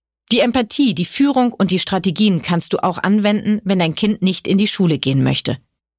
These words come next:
Hier ist dein Kind bereits in der zweiten Autonomiephase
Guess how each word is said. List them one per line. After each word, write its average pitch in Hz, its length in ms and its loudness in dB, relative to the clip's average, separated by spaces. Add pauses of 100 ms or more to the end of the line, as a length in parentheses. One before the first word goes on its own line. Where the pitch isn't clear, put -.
(140)
Hier 240 180 2
ist - 180 -2
dein 185 140 0
Kind 247 240 0
bereits 190 340 0
in 208 100 0
der 196 120 0
zweiten 208 440 -4
Autonomiephase 156 1000 0